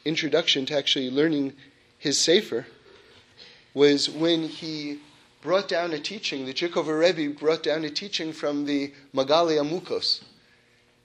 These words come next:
And the Magali Amukos is, you know, one of the greatest Kabbalists ever, and he was a chief rabbi of Krakow around the time of sixteen hundred, which at that point was the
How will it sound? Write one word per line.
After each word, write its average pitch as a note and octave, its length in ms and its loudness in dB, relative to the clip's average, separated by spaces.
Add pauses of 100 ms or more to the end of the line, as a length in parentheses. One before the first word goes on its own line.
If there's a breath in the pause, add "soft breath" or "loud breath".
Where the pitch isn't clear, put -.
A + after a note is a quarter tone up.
(140)
And C3 240 -8
the B2 120 -14
Magali D#3+ 500 0
Amukos D#3+ 520 -4
is, C3 340 -10 (160)
you D3 120 -8
know, D#3 100 -4
one D3+ 160 -4
of D3+ 100 -6
the C#3 120 -4
greatest D3 480 -6
Kabbalists C#3+ 500 -4
ever, C#3+ 260 -4
and C3+ 100 -6
he C3 40 -8
was B2 180 -6
a B2 60 -10
chief - 280 -8
rabbi C#3+ 240 0
of B2 140 -6
Krakow D3+ 480 -2
around C3 260 -4
the C3 60 -8
time C3 240 -8
of A#2 100 -14 (260 soft breath)
sixteen - 400 -6
hundred, C#3 480 -8 (640 soft breath)
which C#3 200 -2
at B2+ 120 -2
that E3 200 0
point D#3+ 220 -4
was B2 200 -8
the E3 440 -12